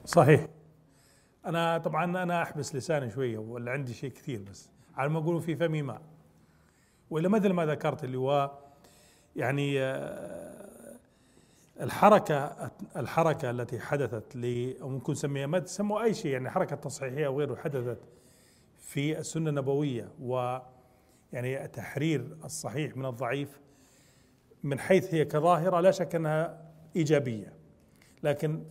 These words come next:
لا يم-، لم تخلو من ماذا؟ من بعض الخلل،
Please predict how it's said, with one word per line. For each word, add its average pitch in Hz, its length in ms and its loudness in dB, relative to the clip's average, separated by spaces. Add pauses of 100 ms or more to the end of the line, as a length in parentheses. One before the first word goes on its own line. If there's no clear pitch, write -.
(120)
لا 220 220 12
يم-، 185 320 4
لم 196 220 6
تخلو 160 320 0
من 151 120 0
ماذا؟ 143 480 0 (680)
من 131 160 -2
بعض 156 240 4
الخلل، 160 540 0